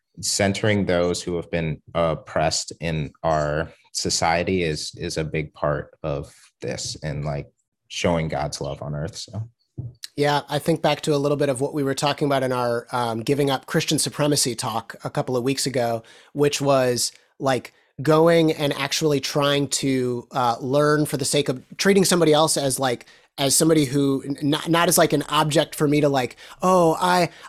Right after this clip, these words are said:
Speaker 2: I can, I can be more, uh, woke or understanding because I learned from this person," but rather, like,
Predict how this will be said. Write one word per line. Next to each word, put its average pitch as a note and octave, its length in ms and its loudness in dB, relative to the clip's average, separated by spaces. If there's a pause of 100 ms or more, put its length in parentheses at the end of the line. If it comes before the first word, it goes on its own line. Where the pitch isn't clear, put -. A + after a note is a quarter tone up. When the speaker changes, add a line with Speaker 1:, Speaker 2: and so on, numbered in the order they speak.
Speaker 2:
I G3 120 4
can, F3+ 280 2
I G3 100 2
can G3 140 2
be F#3+ 120 4
more, F3 500 4 (220)
uh, D3 260 2
woke F#3 340 6
or E3+ 120 0
understanding F3+ 560 4
because D3+ 180 0
I D#3 120 4
learned F3 380 6
from D#3 140 2
this C#3 160 2
person," D#3 480 2 (220)
but F3+ 60 0
rather, F3+ 280 4
like, D#3 280 0